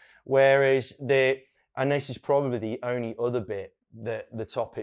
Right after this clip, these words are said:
the top, top, top echelon of performers have, is that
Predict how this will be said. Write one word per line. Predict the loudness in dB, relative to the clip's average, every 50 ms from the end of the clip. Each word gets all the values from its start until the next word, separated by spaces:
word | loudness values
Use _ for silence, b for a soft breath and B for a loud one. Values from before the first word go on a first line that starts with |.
| -8
the | -8 -8 -8
top, | -10 -8 -6 -6 -6 -6 -8 -8
top, | -8 -8 -8 -6
top | -4 -4 -4 -4 -4
echelon | -6 -8 -8 -8 -8 -8 -8
of | -8 -10
performers | -14 -16 -12 -10 -8 -8 -8 -8 -10 -10
have, | -10 -8 -6 -4 -6 -6 -8 b b b b b b b b
is | -2 -2 0 0 0
that | 0 0 0 0 0 -4